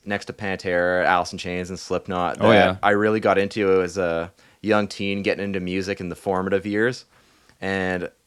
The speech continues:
Speaker 1: they've just stuck with me ever since. And it was cool, like, getting into them after they were kinda broken up, you know, in, like, let's say, like,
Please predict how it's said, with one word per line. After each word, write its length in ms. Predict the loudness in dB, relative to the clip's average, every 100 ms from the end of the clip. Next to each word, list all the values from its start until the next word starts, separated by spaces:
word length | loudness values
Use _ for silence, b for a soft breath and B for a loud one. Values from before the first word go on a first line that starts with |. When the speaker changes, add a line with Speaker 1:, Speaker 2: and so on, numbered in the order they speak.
| _
Speaker 1:
they've 200 | -2 0
just 160 | 0 -2
stuck 220 | 0 0
with 140 | 0 0
me 100 | 2
ever 200 | 2 -2
since. 400 | -4 -6 -8 -8
And 380 | -2 0 0 -4 b b b b
it 80 | 2
was 140 | 2
cool, 300 | 0 2 4
like, 460 | 6 6 2 -8 _ _ _ _ _ 2
getting 200 | 2 4
into 200 | 0 0
them 180 | 0 2
after 360 | 4 4 0
they 160 | 0 2
were 80 | 2
kinda 240 | 0 -2
broken 360 | 2 2 2 0
up, 240 | 0 0 _ _ _ _ _ _ _ _
you 100 | -6
know, 160 | -2 0
in, 100 | 0
like, 240 | -2 -4 _ _ -10
let's 180 | -10 -4
say, 200 | -2 -2
like, 360 | -4 -6 -14